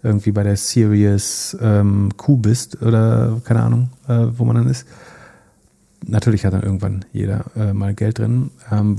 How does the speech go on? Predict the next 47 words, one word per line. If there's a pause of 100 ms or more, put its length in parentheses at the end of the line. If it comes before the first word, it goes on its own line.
(100)
wa-,
was
er
eigentlich,
also
was
er
vorwirft,
ist,
dass
dadurch
halt
keine
Konkurrenten
mehr
gefundet
werden,
weil
der
V
C
sagt
immer,
wir
sind
conflicted,
wir
sind
schon
in
Stripe
drin,
deswegen
können
wir
nicht
in
Payment
investieren. (1000)
Ähm, (100)
das
könnte
natürlich
ein
Problem
sein. (220)
Äh,